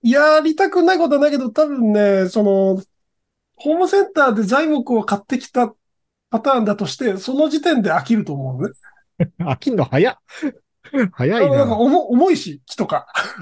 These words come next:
Speaker 2: <laughs> 木とか重いしってもう小学生じゃないですか、感想が。<laughs> 多分でももうあれよ、あのね、きっとね、あとね、十年もしたらね、もうあの、そういう土地だけある人向けにね、あの、スリーディープリンターで出力しておくだけみたいな、あの、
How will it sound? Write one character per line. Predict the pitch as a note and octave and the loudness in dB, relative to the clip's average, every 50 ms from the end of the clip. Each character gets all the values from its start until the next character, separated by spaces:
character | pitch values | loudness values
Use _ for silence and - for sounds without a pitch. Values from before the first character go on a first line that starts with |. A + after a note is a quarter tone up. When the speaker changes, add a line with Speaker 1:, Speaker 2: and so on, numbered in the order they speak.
| B3 - - A4 - - - G4+ G4+ - G4+ G4 | -2 0 0 -2 -2 -2 -2 -2 0 0 -2 -2
Speaker 2:
<laughs> | - - G#4 G4 - - G4 - - - E4+ B3 - C#4 C4+ - | 0 -2 -4 -2 -2 -2 -2 -2 0 -2 -2 0 -2 -4 -6 -4
木 | - - C#4 | -4 -4 -2
と | - D4+ C#4 | -2 -2 0
か | - F#3 D3 | 2 2 2
重 | C#3+ D3 D3+ F#3+ G#3+ F#3+ | 2 4 4 4 4 2
い | D#3 | 2
し | - C#3 | 0 -2
っ | B2 | -4
て | - - A#2 | -2 -4 -4
も | A2 A2 | -2 -2
う | |
小 | - - F#3 A3+ | 0 0 0 2
学 | A#3 C#4 C4+ - | 2 0 -4 -2
生 | - - E3 B2+ | -2 -2 0 0
じ | C3 | 0
ゃ | A2 | 0
な | A2 | 2
い | A#4 | 0
で | F#4+ G#2 | 0 0
す | |
か、 | |
感 | - B2 A#2+ G#2+ | -2 -2 -4 -2
想 | - B2 A2 G#2 | -2 -2 -2 -2
が。 | A2 - | -2 -2
<laughs> | - - - - - - - A#4 - - - F4+ - - - C#4 - _ _ _ _ _ _ _ _ - | -4 -4 -4 -6 -4 -2 -4 -6 -4 -4 -4 -6 -4 -6 -8 -8 -8 _ _ _ _ _ _ _ _ -2
多 | - D#4 | 0 2
分 | E4 D#4 G3+ G3+ | 2 4 4 4
で | A#3+ | 4
も | G3 F3 | 4 4
も | F#3+ A#3+ | 4 4
う | F3 | 4
あ | D3 E3 | 4 4
れ | A3+ | 2
よ、 | C#4 G3+ F3 | 2 2 0
あ | F#3+ | 0
の | G3 F#3 | 0 0
ね、 | E3 C#3+ B2 A#2+ | 0 0 0 -2
き | - | -6
っ | - _ | -10 _
と | - D4+ | -4 -2
ね、 | C#4+ B3+ E3 | 0 0 0
あ | F#3 A3 | 0 0
と | - F#3+ | 0 0
ね、 | D#3+ C#3 B2 A#2 A2 A2 C#3 F#3+ _ _ - | 0 2 0 0 0 -2 -4 -10 _ _ -4
十 | - D3+ D3+ - D#4 D#4 | -2 -2 0 2 2 2
年 | D#4+ B3+ F#3 | 2 2 2
も | C#3+ B2 | 2 0
し | - | 0
た | - C#3+ | 0 0
ら | A#2+ A2 G#2 | 0 0 0
ね、 | A#2 A2+ G#2 | 0 -2 -2
も | G2 B2 C#3 C3+ B2 | 0 0 0 0 0
う | |
あ | A#2 | 0
の、 | A2+ A2 | -2 -2
そ | - - A3 | 0 0 0
う | A3 | 2
い | A3+ | 0
う | G#3 | 0
土 | - F#3 | -2 -4
地 | - A#3 | -2 -2
だ | A#3+ A#3 | -2 0
け | - A#3+ | 0 0
あ | A#3 A3 | 0 0
る | G#3 | 0
人 | - - D3 | -2 -4 -4
向 | A#2+ A#2 | -6 -4
け | F#2+ - B2 | -4 -4 -4
に | A2 | -2
ね、 | A2 A2+ A2 G#2 | -2 -2 -2 0
あ | G2+ | 0
の、 | A2+ A2+ | -2 -2
ス | - - F#3+ | -2 -2 -4
リ | A3+ | -2
ー | G#3+ | -2
デ | A#3+ A#3 | -2 -2
ィ | |
ー | |
プ | F3+ A#3 | 0 0
リ | A#3+ A#3 | -2 0
ン | F#3 | 0
タ | - | 0
ー | C#3+ | 0
で | A#2+ A#2 | 0 -2
出 | - - D#3 | -4 -2 -2
力 | D3+ D#3 - D3 | -2 -2 -2 -2
し | - | -2
て | - | -2
お | B2 A#2 | -2 0
く | - | 0
だ | E3 F3 | 0 0
け | D#3 G3+ E3 | 0 -2 -2
み | C3+ | -2
た | C3 A2 | -2 -2
い | G2+ | -2
な、 | G2+ G2 | -4 -4
あ | G2+ G#2 | -4 -2
の、 | G#2 G2+ G#2 | -2 -4 -4